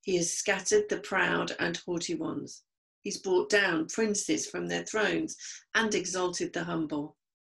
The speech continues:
He has filled the hungry with good things and sent the rich away with empty hands. He's helped his servant Israel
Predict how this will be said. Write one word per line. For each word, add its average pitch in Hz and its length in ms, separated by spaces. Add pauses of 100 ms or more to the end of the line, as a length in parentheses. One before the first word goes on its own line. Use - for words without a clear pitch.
(300)
He 233 120
has 208 120
filled 220 400
the 214 80
hungry 180 380
with 165 180
good 185 180
things - 600 (340)
and 180 180
sent 196 440
the 185 120
rich - 300
away 170 300
with 170 160
empty 175 340
hands. 170 560 (680)
He's 180 160
helped 208 340
his 208 260
servant 185 580
Israel 170 560